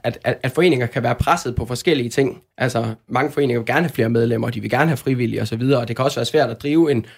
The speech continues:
fodboldklub med en, med en rigtig sund og stærk økonomi. Så er der andre, øh, foreninger,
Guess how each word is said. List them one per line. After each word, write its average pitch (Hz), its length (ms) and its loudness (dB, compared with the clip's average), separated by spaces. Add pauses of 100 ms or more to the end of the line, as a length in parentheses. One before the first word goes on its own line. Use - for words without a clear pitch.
(200)
fodboldklub 135 500 -2
med 113 140 0
en, 107 240 0
med 120 100 2
en 120 120 2
rigtig 131 280 -2
sund 143 220 2
og 113 80 -2
stærk 135 280 2
økonomi. 143 520 -2 (360)
Så 147 100 0
er 143 40 6
der 143 60 4
andre, 127 360 2 (180)
øh, 110 480 2
foreninger, 113 540 2